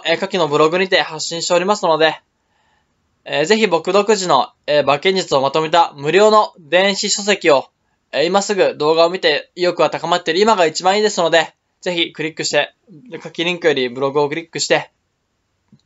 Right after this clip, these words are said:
受け取ってください。受け取ってください。失礼しました。えー、すでに予想術を受け取ってくださったからは、方からは、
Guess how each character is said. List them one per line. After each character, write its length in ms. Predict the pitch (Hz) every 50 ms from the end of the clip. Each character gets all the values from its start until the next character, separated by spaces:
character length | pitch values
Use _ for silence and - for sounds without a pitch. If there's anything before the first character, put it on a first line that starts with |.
| _ _ _ _ _ _ _ _ _ _ _ _ _ _ _ _ _ _ _
受 80 | - 131
け 60 | 139
取 100 | 127 127
っ 20 |
て 80 | - 139
く 60 | 147
だ 80 | 143 151
さ 80 | 160
い。 20 | 151 - _ _ _ _ _ _ _
受 40 | -
け 60 | 160
取 80 | 151 160
っ 20 | 156
て 80 | -
く 60 | 160 180
だ 60 | 175
さ 160 | 180 202 170
い。 120 | 151 - _ _ _ _ _
失 140 | - - 147
礼 60 | 127
し 80 | 120 120
ま 80 | 120
し 40 | 117
た。 120 | - - - _ _ _ _ _ _ _ _ _ _ _ _ _ _ _ _ _ _ _ _ _ _ _ _ _ _ _ _ _ _ _ _ _ _ -
え 80 | 165
ー、 40 | 156
す 80 | 160 -
で 100 | 277 269
に 80 | 226
予 80 | 196 180
想 200 | - 202 220 220
術 180 | 208 - - 185
を 40 |
受 60 | 160 160
け 40 | 160
取 100 | 156 160
っ 40 | 160
て 60 | 170
く 80 | 180
だ 60 | 180 180
さ 100 | 233 226
っ 40 |
た 80 | 214 -
か 100 | 175 170
ら 100 | 165 170
は、 160 | 170 156 151 - - _
方 200 | - - - 190
か 120 | 185 190 175
ら 100 | 160 160
は、 240 | 165 165 160 -